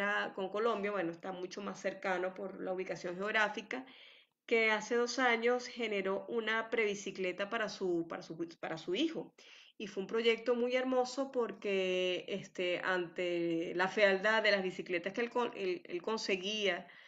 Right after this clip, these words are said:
y quería regalarle a, a su bebé, que en aquel momento tenía dos años, él terminó diseñando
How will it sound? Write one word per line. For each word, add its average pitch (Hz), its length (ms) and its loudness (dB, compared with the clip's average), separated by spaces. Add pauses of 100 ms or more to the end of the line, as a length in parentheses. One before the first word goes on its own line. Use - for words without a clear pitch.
(280)
y 175 380 0
quería 185 300 6
regalarle 208 480 6
a, 220 100 6
a 202 160 0
su 202 140 -2
bebé, 196 320 4
que 208 100 2
en 185 80 4
aquel 175 160 -2
momento 190 300 -4
tenía 202 240 -2
dos 202 200 -4
años, 240 400 0
él 175 140 -4
terminó 196 360 -2
diseñando 190 680 -4